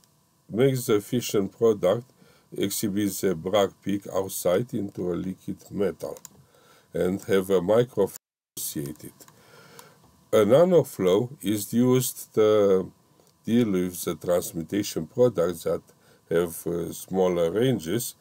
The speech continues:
and these are nanomaterial, nanobeads, that use also advanced nanocluster properties to eject the new products out and being washed by a fluid outside.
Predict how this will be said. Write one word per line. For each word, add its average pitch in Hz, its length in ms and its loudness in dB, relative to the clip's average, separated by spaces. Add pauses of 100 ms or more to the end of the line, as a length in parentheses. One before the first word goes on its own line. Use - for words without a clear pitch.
(340)
and 101 180 4
these 110 300 -2
are 101 100 6
nanomaterial, 98 1160 0
nanobeads, 95 880 -2 (460)
that 95 260 -2
use 98 320 -4
also 95 720 0 (280)
advanced 92 600 0
nanocluster 87 960 -2
properties 98 760 -4 (640)
to 101 320 4 (220)
eject 104 600 -2
the 90 180 0
new 92 200 -2
products 92 720 -2
out 95 320 0
and 85 260 -4
being 82 280 -8
washed 85 440 -8
by 80 160 0
a 80 160 -4 (760)
fluid 87 580 -2
outside. 80 520 -2